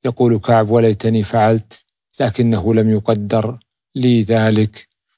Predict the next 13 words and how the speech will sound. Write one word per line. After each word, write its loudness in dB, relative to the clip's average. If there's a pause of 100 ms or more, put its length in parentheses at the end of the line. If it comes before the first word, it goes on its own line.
(100)
وكنت 0
بعد 0
ذلك 0
لا 0
أرى -2 (400)
إلا 0 (800)
رجلاً 0 (180)
مغموسا -2
عليه 0
في -8
النفاق -2 (400)
أو 0
رجلاً 0